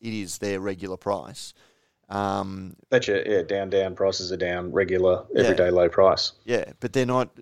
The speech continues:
Speaker 1: they don't feature anywhere in the Facebook feed for any of these, so they're not being promoted. It's just selling purely on price. Um, so, yeah, I, I look, I, it, it, it just,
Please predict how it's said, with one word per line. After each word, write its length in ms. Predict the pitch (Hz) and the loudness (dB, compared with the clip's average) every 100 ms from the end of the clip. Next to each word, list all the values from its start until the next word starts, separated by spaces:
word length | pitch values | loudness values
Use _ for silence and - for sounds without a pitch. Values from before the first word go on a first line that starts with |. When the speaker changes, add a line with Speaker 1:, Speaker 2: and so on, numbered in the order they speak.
| - | 0
Speaker 1:
they 120 | 117 | 2
don't 180 | 120 110 | 2 -2
feature 280 | 120 - 117 | -6 -2 -2
anywhere 280 | 120 117 110 | 0 0 0
in 60 | |
the 40 | 101 | -2
Facebook 440 | - 107 - 104 | -4 -6 -6 -12
feed 260 | - 104 104 | -6 -4 -4
for 140 | - | -6
any 140 | 104 104 | -6 -4
of 80 | 87 | -4
these, 420 | 101 101 90 - | -4 -4 -8 -8
so 120 | 113 | -4
they're 100 | 104 | -2
not 180 | 113 - | -2 -2
being 160 | 104 | -6
promoted. 540 | 90 101 110 120 117 101 - - | -6 -2 0 2 0 -4 -16 -8
It's 160 | 104 | -6
just 200 | 113 - | -6 -4
selling 300 | 113 101 98 | -2 -4 -6
purely 320 | 90 104 104 | -8 -4 -2
on 140 | 101 92 | -2 -2
price. 460 | 107 113 165 - - _ 90 | -4 -4 -6 -14 -16 _ -10
Um, 340 | 101 98 98 | -6 -6 -6
so, 420 | 95 101 98 95 90 _ _ - | -8 -4 -4 -6 -10 _ _ -14
yeah, 200 | 85 76 _ _ | -10 -10 _ _
I, 140 | - 113 | -4 -2
I 120 | 107 | 0
look, 220 | 113 107 | -2 -2
I, 100 | 98 107 - _ _ - - - _ _ _ _ - | -2 -4 -8 _ _ -20 -20 -20 _ _ _ _ -16
it, 220 | 90 90 | -14 -8
it, 240 | 98 113 104 | -6 -4 -4
it 120 | 107 | -4
just, 340 | 113 - - | -4 -4 -8